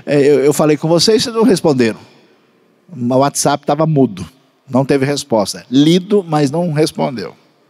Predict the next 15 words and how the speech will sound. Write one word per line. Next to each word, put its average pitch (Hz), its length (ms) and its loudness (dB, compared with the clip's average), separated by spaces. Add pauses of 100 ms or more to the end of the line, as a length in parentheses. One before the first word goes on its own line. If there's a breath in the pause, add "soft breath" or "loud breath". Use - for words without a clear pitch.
Amém, 131 220 0
irmãos? 101 320 -2
Quem 110 100 -2
foi 110 140 -4
abençoado 98 640 -4
aí, 73 100 -16
né? 98 160 -10 (460 loud breath)
"Então, 190 520 2 (540 loud breath)
da 160 140 2
mesma 214 260 2
maneira 175 300 2
eu - 20 0
não 285 80 2
vou 254 120 2
responder", 226 640 0